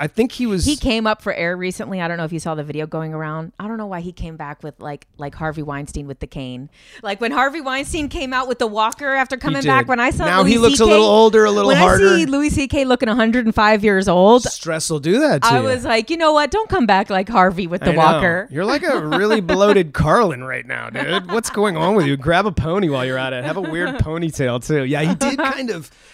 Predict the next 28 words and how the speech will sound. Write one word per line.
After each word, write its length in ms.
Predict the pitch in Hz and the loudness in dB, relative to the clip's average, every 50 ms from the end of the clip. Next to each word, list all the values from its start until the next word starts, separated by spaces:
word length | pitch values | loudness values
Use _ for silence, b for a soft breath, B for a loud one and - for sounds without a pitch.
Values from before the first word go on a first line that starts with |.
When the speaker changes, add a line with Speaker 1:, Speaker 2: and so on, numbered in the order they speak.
| b b - | b b -8
Speaker 1:
come 240 | 160 175 175 175 | -6 -4 -2 -2
a 40 | 165 | -4
li-, 300 | 160 151 147 147 160 190 - | -4 -6 -8 -8 -8 -8 -6
he 140 | 151 156 170 | -6 -6 -6
looks 420 | 156 151 156 185 196 190 - - 170 | -6 -6 -6 -6 -4 -4 -4 -6 -8
a, 100 | 147 135 | -10 -10
just 320 | 120 160 156 139 - - | -10 -10 -10 -8 -8 -8
like 160 | 147 131 120 | -10 -10 -10
he, 240 | - 139 135 131 - b b b b _ | -10 -10 -12 -12 -12 b b b b _
well, 140 | 165 185 175 | -2 -2 -2
I 100 | 175 208 | -2 -4
think 320 | - - 202 170 139 - - | -6 -6 -8 -10 -10 -8 -6
Speaker 2:
And 100 | - 196 | -2 0
you're 80 | 190 180 | 2 2
Speaker 1:
that 60 | 151 | 2
Speaker 2:
right, 100 | 143 139 | 2 2
it 120 | 143 147 | 0 -2
is 120 | 156 143 - | -2 -4 -4
Speaker 1:
they, 100 | 156 151 | -6 -6
Speaker 2:
stress. 320 | - - - - - - - | -8 -10 -10 -12 -12 -8 -6
Speaker 1:
they 80 | 147 143 | -4 -4
said 240 | - - - 139 | -2 -2 -4 -4
life 240 | 131 135 139 139 127 | -2 -4 -4 -4 -4
expectancy 680 | 131 123 - - - 127 127 120 - 120 - - 123 | -6 -8 -8 -8 -10 -10 -10 -10 -10 -12 -10 -10 -10
dropped 300 | 110 113 123 113 107 - | -8 -8 -8 -10 -10 -12
three 220 | - - 113 113 110 | -12 -10 -8 -6 -6
years, 420 | 107 104 104 98 92 - - - | -6 -6 -8 -10 -12 -16 -14 -12
right? 260 | 113 110 120 - - | -10 -10 -10 -10 -12